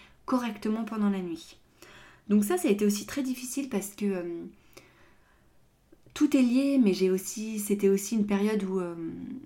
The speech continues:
je vivais aussi beaucoup de stress. Forcément, on en reparlera dans l'émotionnel, mais voilà, j'étais très stressée, je ne dormais pas, euh, je me réveillais parce que j'avais faim. Tout un cercle, j'ai, je me souviens que j'ai, j'ai vécu une période, euh,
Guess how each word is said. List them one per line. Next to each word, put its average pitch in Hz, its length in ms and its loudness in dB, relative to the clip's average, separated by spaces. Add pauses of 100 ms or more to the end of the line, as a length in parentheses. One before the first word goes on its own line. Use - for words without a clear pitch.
(240)
je 170 180 -6
vivais 190 280 4
aussi 196 200 0
beaucoup 202 240 2
de 196 80 4
stress. 240 560 -4 (800)
Forcément, 208 460 4
on 208 80 2
en 175 40 0
reparlera 185 360 -4
dans 175 80 -4
l'émotionnel, 180 600 -2
mais 202 180 2 (560)
voilà, 202 220 4
j'étais 202 340 4
très 254 180 -4
stressée, 220 480 -4
je 196 120 0
ne 190 80 0
dormais 185 320 -2
pas, 196 320 -2 (300)
euh, 175 580 -12 (120)
je 185 140 0
me 190 80 2
réveillais 185 480 0
parce 190 180 -10
que 185 120 -6
j'avais 165 180 -6
faim. 208 480 2 (720)
Tout 285 160 2
un 208 120 2
cercle, 226 480 -6
j'ai, 180 360 -2
je 180 100 0
me 196 80 4
souviens 202 280 -2
que 214 60 -4
j'ai, 180 280 -4
j'ai 180 120 -2
vécu 196 260 -2
une 208 160 0
période, 202 420 0
euh, 165 220 -4